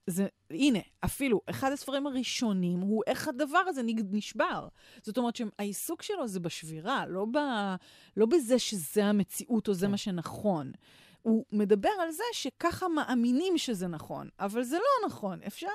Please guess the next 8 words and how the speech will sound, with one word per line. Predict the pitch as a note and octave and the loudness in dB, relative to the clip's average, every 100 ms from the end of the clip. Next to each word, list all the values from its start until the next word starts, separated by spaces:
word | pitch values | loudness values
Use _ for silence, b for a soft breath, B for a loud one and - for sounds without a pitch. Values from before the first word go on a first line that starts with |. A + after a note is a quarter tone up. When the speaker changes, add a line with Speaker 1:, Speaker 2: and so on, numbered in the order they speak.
| A4 | -2
Speaker 1:
לעשות | F#4+ - G#3+ | -2 -2 -8
את | F3 | -8
זה | E3+ | -8
אחרת, | D3+ - E3+ D3 - _ b b b b | -10 -10 -10 -12 -18 _ b b b b
ואפשר | F#3+ A3 - A4+ G4+ C#4+ | -2 -2 2 2 2 -2
לשבור | - F3 D3+ C3 | -6 -8 -8 -10
את | |
זה. | - | -16